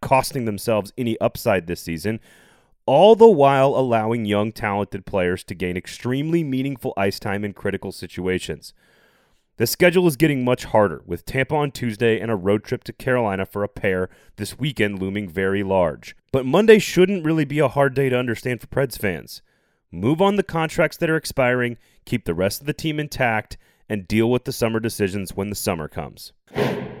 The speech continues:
In some very cool, very interesting, and also maybe very puzzling news, Eddie George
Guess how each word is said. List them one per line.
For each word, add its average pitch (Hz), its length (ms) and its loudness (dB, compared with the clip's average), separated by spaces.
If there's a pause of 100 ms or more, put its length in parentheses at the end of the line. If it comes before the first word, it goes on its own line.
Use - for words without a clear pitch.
(480)
In 170 100 2
some 180 220 4
very 220 240 4
cool, 202 320 8
very 190 260 4
interesting, 170 540 2
and 139 240 2
also 160 260 2
maybe 190 240 4
very 190 240 4
puzzling 160 540 2
news, 127 400 6
Eddie 214 240 6
George 170 760 8